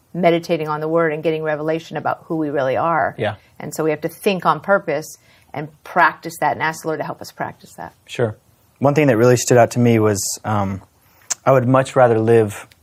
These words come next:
Speaker 2: spiritually minded because then I'm ready and equipped for anything and everything. But if I live by the flesh, then I'm really limited. And I was just thinking about how
Speaker 1: That's good.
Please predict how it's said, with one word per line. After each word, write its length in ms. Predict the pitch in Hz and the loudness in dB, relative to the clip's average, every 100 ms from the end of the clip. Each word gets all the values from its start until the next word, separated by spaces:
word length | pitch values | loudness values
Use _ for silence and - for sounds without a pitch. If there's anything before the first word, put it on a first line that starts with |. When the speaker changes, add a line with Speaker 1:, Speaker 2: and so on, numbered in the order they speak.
| - | -10
Speaker 2:
spiritually 560 | - - 131 120 120 | -10 2 2 4 2
minded 380 | 113 110 113 107 | 4 4 2 2
because 300 | 107 104 113 98 | 0 0 -2 2
then 120 | 107 | 0
I'm 180 | 107 107 | 2 4
ready 260 | 110 107 | 2 2
and 100 | 104 | -4
equipped 500 | 101 - 123 - - _ _ _ | -6 2 2 2 -12 _ _ _
for 140 | - | 0
anything 300 | 107 110 113 | 0 0 -2
and 100 | 104 | 0
everything. 400 | 101 104 104 107 | 2 0 -2 0
But 100 | 98 | 0
if 180 | 98 - _ | 0 -4 _
I 60 | 113 | -2
live 160 | 110 104 | 0 2
by 120 | 101 | 2
the 80 | 101 | 0
flesh, 320 | - 110 - | 0 0 0
then 120 | 107 | -8
I'm 100 | 101 | -6
really 160 | 101 98 | -6 -4
limited. 540 | 104 104 101 95 98 _ _ _ _ _ - | -4 -4 -6 -8 -10 _ _ _ _ _ -6
And 80 | |
I 60 | 104 | -4
was 100 | 101 | -4
just 140 | - | -6
thinking 180 | 117 101 | -6 -4
about 200 | 101 98 | -6 -6
how 360 | 107 104 101 101 _ _ | -2 0 0 -2 _ _
Speaker 1:
That's 140 | 165 - | -20 -12
good. 240 | 156 147 | -10 -10